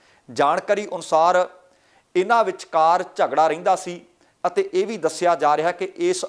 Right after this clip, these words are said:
ਅਪਰਾਧ ਦੇ ਪਿੱਛੇ ਇੱਕ ਕਾਰਨ ਕਰਨਾਟਕ, ਉਹਦੇ ਦਾਂਦੇਲੀ ਸਥਿਤ ਇੱਕ ਜ਼ਮੀਨ ਦਾ ਵੀ ਵਿਵਾਦ ਹੈ।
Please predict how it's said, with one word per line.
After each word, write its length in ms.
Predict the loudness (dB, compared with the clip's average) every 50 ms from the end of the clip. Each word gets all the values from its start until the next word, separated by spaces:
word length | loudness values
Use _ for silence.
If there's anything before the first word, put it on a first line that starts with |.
| -4
ਅਪਰਾਧ 400 | -4 -2 0 2 2 2 0 -2
ਦੇ 80 | -4 -8
ਪਿੱਛੇ 500 | -8 -8 -12 -12 -6 -6 -6 -6 -6 -6 -8
ਇੱਕ 200 | -8 -8 -8 -12
ਕਾਰਨ 380 | -2 0 2 2 2 -2 -6
ਕਰਨਾਟਕ, 880 | -14 -4 -4 -4 -2 0 0 0 0 0 -2 -6 -4 -4 -2 -2 -2 -8 -16 _ _ _ _ _ _ _ _ -4
ਉਹਦੇ 220 | 0 2 2 2
ਦਾਂਦੇਲੀ 580 | 0 0 -2 -2 -2 -2 -6 -8 -8 -8 -10 -12
ਸਥਿਤ 320 | -10 -8 -8 -8 -8 -10
ਇੱਕ 320 | -12 -10 -10 -10 -6 -6 -6
ਜ਼ਮੀਨ 460 | -4 -4 -6 -6 -6 -8 -8 -4 0
ਦਾ 100 | 0 0
ਵੀ 140 | 0 -2 -10
ਵਿਵਾਦ 400 | -10 -4 -2 0 0 0 0 -2
ਹੈ। 180 | -4 -6 -8